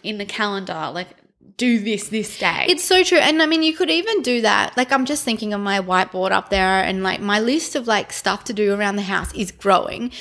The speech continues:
Speaker 2: And, you know, it becomes quite overwhelming when you're like, "Gee, like, this just keeps going and going. I've gotta get this check, gotta get the plumber here, gotta get the solar panels in," and, like, da, da, da, da, da. And it's like,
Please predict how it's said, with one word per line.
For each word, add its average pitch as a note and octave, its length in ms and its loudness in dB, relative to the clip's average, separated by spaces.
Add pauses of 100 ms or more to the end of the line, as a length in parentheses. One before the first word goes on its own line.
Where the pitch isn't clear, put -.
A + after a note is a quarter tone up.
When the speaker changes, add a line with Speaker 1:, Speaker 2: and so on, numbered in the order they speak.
(280)
Speaker 2:
And, A3 380 2
you B3+ 180 0
know, D#4+ 120 6
it D4+ 80 2
becomes F#4+ 420 0
quite F#4 320 2
overwhelming C4+ 600 4
when A3 100 0
you're G#3+ 100 0
like, - 140 -4
"Gee, D4 260 0
like, F3 260 2
this C#4 200 -6
just - 260 -6
keeps A#3 240 -4
going G#3+ 340 4
and G#3+ 80 -2
going. B3 240 0
I've G3 80 -4
gotta G#3+ 200 0
get A#3 240 -4
this D4 200 -2
check, - 260 -4
gotta G#3+ 200 -2
get B3 180 0
the C#4+ 60 2
plumber C#4+ 380 -2
here, G3 240 -4
gotta A3 200 -2
get B3+ 220 -4
the C#4+ 80 -8
solar C#4 400 2
panels G3 480 -6
in," F#3+ 180 -2
and, F#3 200 -6
like, G3+ 320 -4
da, C4+ 220 2
da, D4+ 120 0
da, C#4 160 4
da, C4+ 140 0
da. C#4+ 260 2 (580)
And A#3+ 180 0
it's - 260 -8
like, G#3+ 400 -2